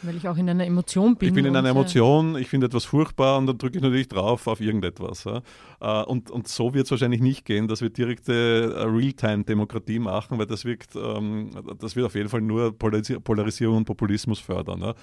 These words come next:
Speaker 2: Auch da müssen wir lernen. Ich komme leider immer wieder zu meinem Thema zurück, dass wir uns mit der Di-, Thema Digitalisierung etwas reifer auseinandersetzen müssen, als wiederum nur in irgendwelchen Extrem-, äh, Logiken zu sprechen.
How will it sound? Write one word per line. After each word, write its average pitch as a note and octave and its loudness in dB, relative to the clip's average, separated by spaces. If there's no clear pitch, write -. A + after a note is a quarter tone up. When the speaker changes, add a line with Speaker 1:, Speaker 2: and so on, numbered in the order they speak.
Speaker 2:
Auch - -4
da A2+ -2
müssen B2 -4
wir A#2+ -2
lernen. G#2 -4
Ich A#2 -6
komme A#2 -2
leider A2 -2
immer B2 0
wieder B2 0
zu A#2+ -6
meinem A2+ -2
Thema A2 -4
zurück, G#2+ -6
dass B2 -4
wir A#2+ 0
uns A#2 -4
mit A2+ -2
der A#2 -2
Di-, A#2+ -10
Thema A2 0
Digitalisierung A2+ -2
etwas - -6
reifer G2+ -4
auseinandersetzen A2 -4
müssen, A#2 -6
als A2 -4
wiederum A#2+ 0
nur A2+ 0
in A2+ 2
irgendwelchen A2+ -2
Extrem-, G#2+ -6
äh, A2 -4
Logiken A2 -6
zu C3 -6
sprechen. G#2+ -6